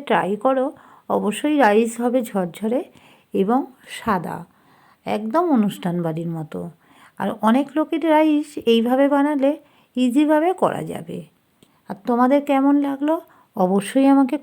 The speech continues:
কমেন্ট করবে, লাইক করবে একটা, আর প্লিজ শেয়ার করো অনেক অনেক করে।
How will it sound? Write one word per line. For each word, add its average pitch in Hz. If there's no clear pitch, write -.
কমেন্ট 196
করবে, 240
লাইক 185
করবে 240
একটা, 262
আর 175
প্লিজ 262
শেয়ার 196
করো 233
অনেক 240
অনেক 247
করে। 269